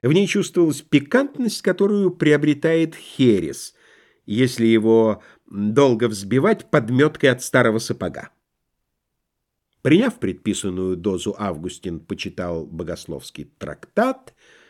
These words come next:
а затем разделся и лёг в постель. Едва его ноги скользнули под одеяло, как он с досадой обнаружил, что миссис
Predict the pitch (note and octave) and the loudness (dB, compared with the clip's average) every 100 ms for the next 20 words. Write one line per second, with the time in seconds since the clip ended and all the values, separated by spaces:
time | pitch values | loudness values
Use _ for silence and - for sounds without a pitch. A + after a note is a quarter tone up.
0 | _ _ - B2 E3 A3+ E4+ F3+ A#2 A#2+ | _ _ -4 0 2 2 2 2 0 0
1 | B3+ - A2 C3 F#3+ - C2 - - - | -4 -2 0 -2 -4 -12 -14 -14 -18 -20
2 | _ _ _ _ _ _ _ _ _ _ | _ _ _ _ _ _ _ _ _ _
3 | - G3+ A3 C#4 F3 A#2 F#2+ F#2 - G#2 | 4 4 4 2 2 0 -2 -6 -8 -8
4 | F2+ F#2+ F#2 - G2+ A2 C3 E3+ B3+ A#3 | -6 -6 -6 -4 -2 0 0 0 0 0
5 | - D#3+ F3+ C3 E2 C3+ C3+ A3+ A3+ G3+ | -2 -2 -2 -4 -4 -4 -2 -4 -2 -2
6 | E3+ C3 D#3+ G#3+ F#3 B2 - B2+ A2+ A2 | 0 0 0 0 -2 -4 -4 -2 0 0
7 | B2+ G3+ - - A2+ F#2+ | 0 -2 -4 -4 -6 -6